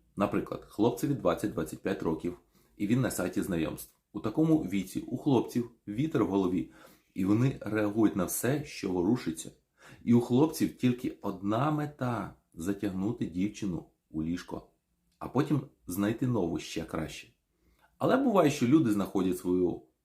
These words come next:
половину на сайтах знайомств і живуть разом довго та щасливо. Але це буває всього лише в трьох-п'яти відсотків випадків. А тепер уявіть,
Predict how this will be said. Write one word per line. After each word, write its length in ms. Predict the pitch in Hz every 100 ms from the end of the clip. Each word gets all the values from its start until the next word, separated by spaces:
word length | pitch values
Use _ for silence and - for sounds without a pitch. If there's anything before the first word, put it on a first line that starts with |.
| _ _
половину 600 | - 85 87 98 160 196
на 340 | 151 117 107 110
сайтах 340 | 113 107 110
знайомств 480 | 107 107 110 110 - - - _
і 140 | - 151
живуть 340 | 143 143 143
разом 500 | - 104 98 98 92
довго 480 | 110 196 190 196 - _
та 100 | 131
щасливо. 560 | - 82 - - - - _ _ _ - - - _ _ _ _ -
Але 380 | 135 156 190
це 240 | 190 - 160
буває 500 | 131 107 113 135 143
всього 360 | 143 113 120
лише 520 | 127 120 - 117 117 107
в 260 | - - _
трьох-п'яти 880 | - 135 160 160 - - 110 - 127
відсотків 680 | 113 - - 135 - 120 - 90
випадків. 680 | 98 135 98 - - - _ _ _ _ _ _ _ - _
А 80 | -
тепер 340 | - 139 165 -
уявіть, 500 | 117 113 101 -